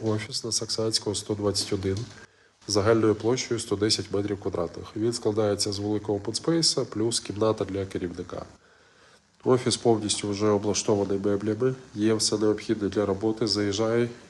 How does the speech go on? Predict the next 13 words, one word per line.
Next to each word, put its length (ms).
і 140
працюй. 420
Ось 140
так 200
виглядає 440
кабінет 380
для 160
керівника. 600
В 60
кожній 380
кімнаті 760
є 340
кондиціонер. 840